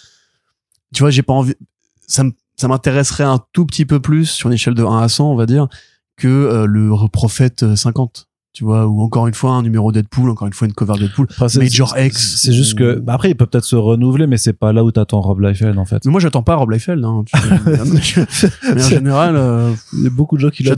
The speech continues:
Speaker 2: l'attendent.
Speaker 1: que les fans qui ont fait un Kickstarter avec lui, lui, lui réclament le pognon ou lui fassent un procès, ça, oui, clairement. Mais, euh, moi, je te dis, je, je me souviens quand j'avais sorti l'article, euh, sur Rob Liefeld, justement, et quelqu'un m'avait dit que j'étais un, un bâcheur, je lui avais dit, Mais attends, la liste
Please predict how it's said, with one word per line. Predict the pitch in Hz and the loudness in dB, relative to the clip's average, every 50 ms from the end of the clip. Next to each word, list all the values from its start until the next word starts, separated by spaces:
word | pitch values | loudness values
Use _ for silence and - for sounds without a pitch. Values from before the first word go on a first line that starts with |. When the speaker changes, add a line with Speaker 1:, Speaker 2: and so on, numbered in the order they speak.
| 156 170 | 0 0
Speaker 2:
l'attendent. | 160 | 0
Speaker 1:
que | - | 0
les | 151 139 | -2 0
fans | - 151 156 160 | 2 0 0 0
qui | - - | 0 -2
ont | 117 | 0
fait | 107 123 | 0 0
un | 127 | 0
Kickstarter | 120 123 123 - 123 117 127 | 0 -2 -4 -4 -2 0 0
avec | 120 117 117 117 110 | 0 0 0 -2 -2
lui, | 127 139 147 139 | 0 0 0 0
lui, | 120 110 110 110 110 107 | 0 0 0 0 0 0
lui | 104 104 107 110 107 107 110 107 | 0 -2 0 0 0 0 0 -2
réclament | 110 107 107 - 113 120 | -2 -2 -2 0 0 0
le | 143 143 | 0 0
pognon | 117 117 120 131 156 170 165 156 135 | 0 2 2 2 2 2 2 2 0
ou | 117 107 110 | 0 -2 -4
lui | 107 104 | -6 -6
fassent | 107 104 113 | -4 -4 -4
un | 98 | -2
procès, | - 117 143 190 220 | -2 0 0 0 0
ça, | 214 - 120 110 107 | 0 -2 -2 -2 -2
oui, | 123 160 170 | -2 -4 -4
clairement. | - - 113 143 180 - _ - - - - _ _ _ _ _ | -4 -4 -4 -4 -4 -6 _ -20 -20 -20 -20 _ _ _ _ _
Mais, | - 113 117 117 113 | -2 0 2 2 2
euh, | 113 113 117 113 113 113 | 2 2 2 2 2 2
moi, | 110 131 | 2 2
je | 139 - | 0 0
te | 156 | 0
dis, | 151 185 180 | -2 -2 -4
je, | - - - | -4 -6 -8
je | 113 107 | -8 -8
me | 107 | -8
souviens | 110 - 165 | -6 -6 -4
quand | 143 127 | -2 -2
j'avais | 113 113 107 113 117 | -2 0 0 0 -2
sorti | 113 - 123 113 - | -2 -4 -4 -2 -2
l'article, | 127 123 110 - - 139 135 - - | -2 -2 -4 -4 -6 -6 -6 -4 -4
euh, | 110 107 101 95 110 123 _ _ _ _ _ _ _ _ _ _ _ _ _ _ | -4 -2 -4 -4 -6 -10 _ _ _ _ _ _ _ _ _ _ _ _ _ _
sur | - - - 143 127 | -12 -6 -2 0 0
Rob | 120 117 117 | 2 2 2
Liefeld, | 113 107 - 151 156 | 0 0 0 0 0
justement, | 143 123 117 - 117 113 135 165 - _ _ _ _ _ _ _ _ - | 0 -2 -2 -2 -2 -2 -2 -2 -6 _ _ _ _ _ _ _ _ -4
et | - 113 | -2 -2
quelqu'un | - - 113 - 131 | 0 0 0 2 2
m'avait | 127 117 107 104 | 2 2 2 0
dit | 107 113 | 0 0
que | 120 113 | 0 -2
j'étais | 104 - 107 | -2 -2 -4
un, | 98 | -4
un | 98 98 95 90 95 95 | -2 -4 -4 -4 -4 -2
bâcheur, | 95 98 98 - 160 156 | -2 -4 -4 -4 -2 -2
je | 135 | 0
lui | 120 | 0
avais | 104 107 | 0 0
dit, | 110 117 | 0 -2
Mais | 107 95 | -2 -2
attends, | - 135 120 | -2 -2 -2
la | 104 95 | 0 0
liste | 104 117 139 131 - - - - _ | 2 2 0 0 -2 -6 -12 -20 _